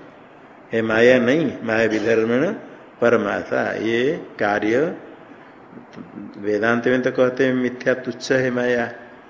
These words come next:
किंतु ये माया भी धर्मेण, माया से विलक्षण है, परमार्थ है, नित्य है, प्रकृति को नित्य मानते हैं।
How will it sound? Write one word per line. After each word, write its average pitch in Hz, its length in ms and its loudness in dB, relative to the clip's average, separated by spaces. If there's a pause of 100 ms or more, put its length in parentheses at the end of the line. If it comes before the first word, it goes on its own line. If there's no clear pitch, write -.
(240)
किंतु 107 220 -4
ये 107 80 2
माया 107 420 2
भी 110 160 -2
धर्मेण, 101 500 -4
माया 110 260 0
से 113 140 -6
विलक्षण 110 440 -2
है, 156 200 2 (520)
परमार्थ 101 540 -4
है, 92 320 -10 (180)
नित्य 110 320 -8
है, 90 160 -8 (1400)
प्रकृति 110 420 -4
को 107 100 -4
नित्य 120 360 -4
मानते 95 420 -6
हैं। 104 200 -12